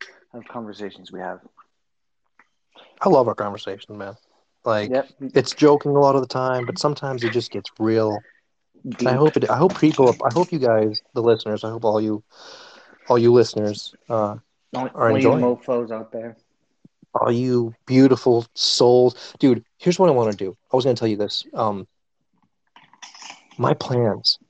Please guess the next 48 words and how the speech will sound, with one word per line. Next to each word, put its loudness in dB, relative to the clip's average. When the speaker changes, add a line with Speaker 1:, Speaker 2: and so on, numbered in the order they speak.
Speaker 2:
my 0
plans -2
for 2
when 2
things 0
kinda -6
return -2
to -10
somewhat 0
normalcy, -4
when -2
we 2
can 2
touch -2
each -10
other -4
again, -16
you -2
know, 0
'cause -8
I -4
love 4
touching -6
people. -10
I 4
want 0
to, -2
like, 2
Speaker 1:
<laughs> -14
Speaker 2:
I 2
wanna 6
do 2
what 0
you 4
were 4
saying. -6
You -4
know, 0
I 2
wanna 0
sit -4
down 0
with -2
people, -12
not 0
just -2
homeless 0
people. -12